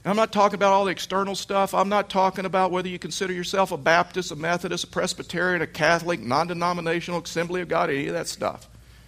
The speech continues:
That's the externals. Do you realize you can focus so much on the externals, one day you can stand before Him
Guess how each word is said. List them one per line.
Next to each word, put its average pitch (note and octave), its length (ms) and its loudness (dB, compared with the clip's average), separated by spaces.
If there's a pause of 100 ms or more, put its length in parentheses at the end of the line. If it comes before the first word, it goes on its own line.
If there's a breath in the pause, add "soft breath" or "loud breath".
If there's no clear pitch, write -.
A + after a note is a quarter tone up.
(680 soft breath)
That's G#3+ 240 4
the G#3+ 220 -4
externals. E3+ 840 2 (2250 soft breath)
Do D3+ 80 -2
you F#3 160 0
realize G3 540 6
you F#3+ 80 -4
can E3 140 -4
focus F#3+ 360 2
so F#3+ 240 2
much F#3+ 240 2
on F3+ 140 0
the D#3+ 140 0
externals, F#3 520 0
one F#3 220 0
day F#3+ 120 2
you F3 180 -4
can F3 120 -6
stand F3+ 400 -2
before D#3+ 640 2
Him G3 400 2